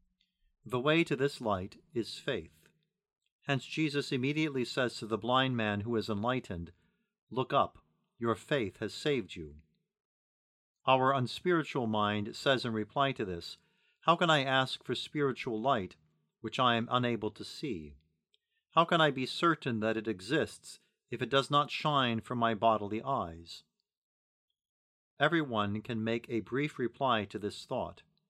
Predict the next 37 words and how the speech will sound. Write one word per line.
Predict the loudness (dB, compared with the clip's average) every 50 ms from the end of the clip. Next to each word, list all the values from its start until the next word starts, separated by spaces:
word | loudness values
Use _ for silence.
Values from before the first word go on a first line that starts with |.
| _ _ _ _ _ _ _ _ _ _ _ -4
There | -2 2 2 4 2
are | 2
things | 0 -2 0 0 2 2 0 -2 -4 -6
we | -4 -4
understand | -4 -4 -4 -6 -10 -6 -4 -2 -2 0 0 0 -2
by | -2
reflecting | -2 -2 -4 -6 -8 -4 -2 -2 -2 -2 -4 -6 -4 -4
on | -4 -4 -4 -6
them, | -8 -8 -8 -8 -8 -8 -6
not | -4 -4 -4 -4 -4 -8
through | -14 -8 -6
the | -6 -6
body, | -4 -2 -2 -2 -2 -2 -4 -8 -10
but | -10 -12 -14 -16 -14
through | -14 -14 -12
the | -12 -12
soul. | -12 -10 -8 -8 -8 -8 -10 -12 -16 -20 -20 _ _ _ _ _ _ _ _ _ _ _ _ _ _ _ _ _ _ _ _
No | 0 2 2 2
one | 2 0 0
sees | -2 -4 -4 -4 -2 -2 -2 -4 -6 -8 -12
his | -12 -12
soul, | -10 -12 -8 -6 -4 -4 -4 -6 -8 -12 -14 -18 -20 _ _ _ _ _ _ _ _ _ _ _
and | -2 0 2
yet | 2 2 0 0 -4
we | -4 -2
do | 0 0
not | 2 0 0 -2 -4
doubt | -2 0 0 2 0 -2 -4 -10 -14 -12 -8
that | -8 -4
we | -4 -4 -2
have | -2 -2 -2
a | -2
soul | -6 -6 -6 -4 -2 -2 -2 -2 -4 -6 -6
we | -4 -4 -2
do | -2 -2
not | 0 -2 -2 -4 -8
see. | -12 -10 -8 -8 -8 -10 -12 -16 -20